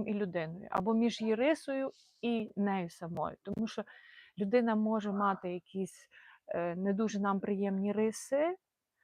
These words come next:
чи робити щось не дуже нам приємне чи бажане,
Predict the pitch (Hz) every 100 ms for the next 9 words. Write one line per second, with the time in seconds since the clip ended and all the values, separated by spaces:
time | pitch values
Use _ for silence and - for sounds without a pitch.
0 | - - - - 220 202 226 214 196 -
1 | 202 202 202 208 202 196 190 208 202 220
2 | 220 208 190 180 175 220 254 294 330